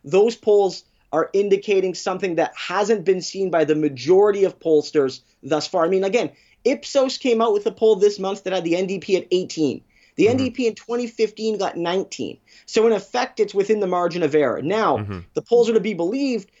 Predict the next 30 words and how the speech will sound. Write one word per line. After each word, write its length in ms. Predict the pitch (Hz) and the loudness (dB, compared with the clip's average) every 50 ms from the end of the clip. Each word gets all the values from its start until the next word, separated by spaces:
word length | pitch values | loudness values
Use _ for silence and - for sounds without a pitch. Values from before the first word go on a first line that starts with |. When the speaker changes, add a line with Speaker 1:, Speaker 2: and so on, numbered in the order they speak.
| _ | _
Speaker 1:
because 400 | - 175 185 - - 254 254 226 | -14 -14 -10 -4 -2 0 0 0
of 80 | 254 220 | -2 -2
the 120 | 214 214 | 0 0
N 120 | 208 202 196 | 0 0 0
D 100 | 196 190 | -2 -6
P's 240 | - - 190 165 - | -6 -6 -8 -6 -4
decline 480 | 165 151 - - 202 190 175 170 165 | -4 -4 -4 -2 0 0 2 2 2
in 140 | 151 135 127 | 2 2 0
Quebec, 540 | - - 123 120 - 220 220 196 - - _ _ _ - _ - | -4 -8 -4 0 2 2 2 2 -2 -6 _ _ _ -20 _ -4
that 180 | - 175 - 175 | -2 -2 -2 0
might 260 | 190 214 240 233 233 | 0 2 2 0 0
leave 220 | 226 240 233 196 | 0 -2 -2 -2
the 140 | 185 220 208 | 0 2 2
N 100 | 208 208 | 2 0
D 120 | 190 208 | -2 -6
P 160 | - - 220 190 | -10 -8 -6 -4
with 200 | 175 160 - - | -4 -4 -6 -8
quite 320 | - - 208 226 240 233 | -6 0 2 2 4 2
a 60 | 254 | 2
few 400 | 247 - - - 202 226 226 220 | -2 -4 -8 -4 -2 0 0 0
less 320 | 185 170 180 190 185 - - | 0 0 -2 -2 -2 -4 -8
seats, 480 | - - 202 226 254 - - - - - | -6 -6 -6 -6 -6 -6 -8 -8 -8 -6
even 300 | 196 208 202 220 208 190 | -4 0 2 2 2 4
though 160 | 190 190 190 | 4 2 4
they 140 | 175 185 170 | 4 2 0
effectively 540 | 156 156 - 180 170 - - 165 143 160 147 | 0 -2 -4 -6 -6 -6 -6 -6 -6 -6 -6
tied 280 | - - 139 151 151 | -6 -4 -4 -2 0
their 100 | 127 139 | -2 -2
popular 440 | - - 143 143 143 - 143 123 120 | -4 -2 -4 -4 -2 -4 -4 -6 -6
vote. 400 | 107 110 127 147 208 247 - _ | -4 -2 0 2 2 0 -2 _